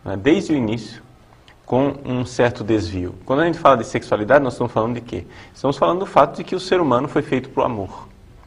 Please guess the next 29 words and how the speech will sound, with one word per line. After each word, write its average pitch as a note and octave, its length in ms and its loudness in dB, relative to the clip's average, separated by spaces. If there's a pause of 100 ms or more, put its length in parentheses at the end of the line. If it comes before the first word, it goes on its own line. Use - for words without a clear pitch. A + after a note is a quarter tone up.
(160)
Ele - 80 -18
foi - 160 -2
feito A2+ 300 -2
para D3 460 6
amar. - 400 -4 (540)
Foi A2 140 0
feito A#2 440 -4 (720)
para A#2+ 180 10
viver A#2 500 4
a C3 120 2
comunhão C3+ 640 2
eterna D#3+ 560 4
de C3+ 80 4
amor C3 320 4
com E3+ 180 0
Deus C3 640 0
lá A#2 120 2
no A2 100 -4
céu. G#2 320 -10 (580)
E C3 200 4
isso D#3+ 160 -2
já F3 120 0
está D#3+ 240 2
inscrito G3+ 680 0
nos C3 160 -2
nossos G#2+ 420 -4
corpos, - 640 -8 (760)
não A2 100 -4
é? C#3+ 160 -2